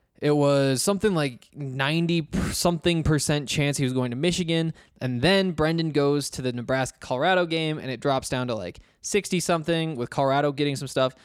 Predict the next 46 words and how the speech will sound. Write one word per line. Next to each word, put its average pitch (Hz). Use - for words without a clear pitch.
Now 185
it's 277
down 190
to 156
Michigan 165
fifty 180
percent, 139
Colorado 143
twenty-nine 131
percent, 123
and 120
twenty-one 175
percent 147
of 135
their 135
experts 127
are 127
unsure. 120
So 156
that 123
is 143
exciting 196
stuff. 185
Uh, 131
that's 151
the 185
value 165
of 139
winning 151
football 135
games. 87
You 127
pull 160
in 160
recruits, 139
and, 131
you 131
know, 131
we've 123
talked, 139
I -
think 156
it -
was 147
Silver 151
Buff 151